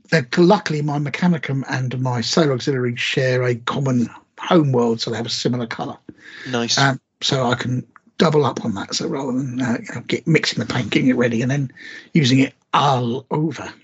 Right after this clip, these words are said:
Speaker 1: So yeah, that's probably the plan. Um,
Speaker 2: Mm-hmm.
Speaker 1: I've, I've actually run out of things to paint, which is nice. Um,
Speaker 2: Oh.
Speaker 1: I'm gonna paint something non-heresy,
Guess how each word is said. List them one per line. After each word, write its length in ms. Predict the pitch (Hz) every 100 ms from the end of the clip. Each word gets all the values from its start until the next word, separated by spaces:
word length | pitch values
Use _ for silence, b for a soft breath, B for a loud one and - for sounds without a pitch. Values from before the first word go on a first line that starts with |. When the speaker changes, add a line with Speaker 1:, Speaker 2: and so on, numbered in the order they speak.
| _ _ _
Speaker 1:
So 160 | - 165
yeah, 300 | 170 277 113 - B B B B -
that's 420 | 196 233 - -
probably 680 | - - - 226 226 147 147
the 120 | 139 131
plan. 600 | - 135 135 165 226 - _ -
Um, 360 | 147 151 151
Speaker 2:
Mm-hmm. 440 | 147 127 - 139 180 -
Speaker 1:
I've, 340 | - 156 135 -
I've 240 | 180 127 147
actually 340 | - - 147
run 220 | 139 160
out 120 | 151
of 80 | -
things 240 | - 139 -
to 60 |
paint, 280 | 117 139 151
which 160 | 117 -
is 100 | 120
nice. 320 | 120 165 - - b b b -
Um, 300 | 139 143 123
Speaker 2:
Oh. 60 | _ _ _ _ _ _ b b
Speaker 1:
I'm 160 | - 202
gonna 120 | 185
paint 280 | 175 185 -
something 500 | 175 170 151 147 160
non-heresy, 960 | 180 185 160 110 117 120 - - 151